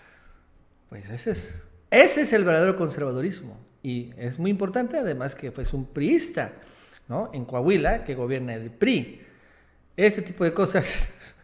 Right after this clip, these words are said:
<laughs> son las por las que la, los, sí, la gente sigue votando para correrlos.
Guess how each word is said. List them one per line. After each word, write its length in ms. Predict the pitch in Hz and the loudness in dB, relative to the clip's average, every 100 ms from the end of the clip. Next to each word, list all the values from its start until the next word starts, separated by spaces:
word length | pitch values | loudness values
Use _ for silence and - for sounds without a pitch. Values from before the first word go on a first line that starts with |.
| _ | _
<laughs> 360 | _ - - | _ -20 -10
son 200 | - 226 | 0 2
las 120 | 233 | 2
por 160 | - 185 | 2 2
las 160 | 170 - | 2 0
que 140 | 170 | 0
la, 280 | 151 135 123 | 2 0 0
los, 220 | 131 120 | -2 -4
sí, 240 | - 247 | 0 2
la 120 | 240 151 | 2 2
gente 240 | 233 208 | 0 0
sigue 220 | - 202 | -2 0
votando 800 | 208 214 262 214 185 185 - - - | 0 0 0 2 0 -2 -12 -8 2
para 280 | 151 156 | 4 4
correrlos. 760 | 143 147 180 202 156 - - - | 4 6 8 8 6 -4 -12 -20